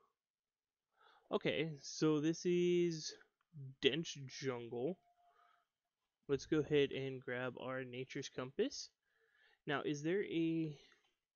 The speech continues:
There's... Nope. So let's just go ahead and do jungle and start the search. Cool. So let me go ahead and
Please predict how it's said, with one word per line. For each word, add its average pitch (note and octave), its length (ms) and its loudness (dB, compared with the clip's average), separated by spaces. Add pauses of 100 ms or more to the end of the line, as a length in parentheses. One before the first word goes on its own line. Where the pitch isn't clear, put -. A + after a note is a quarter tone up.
(1700)
There's... C3 300 -6 (560)
Nope. G#2 260 -4 (320)
So - 240 0
let's C#3+ 260 2
just - 220 -4
go D3 260 2
ahead D3 280 0
and C#3+ 280 -4
do C#3 480 0 (1120)
jungle C3+ 640 -2 (1400)
and C3 280 -8
start - 360 0
the - 60 -18
search. - 600 -2 (840)
Cool. - 240 -2 (320)
So E3 280 0
let G3 200 2
me G#3 160 4
go E3+ 220 4
ahead D3+ 440 4
and C#3+ 640 -2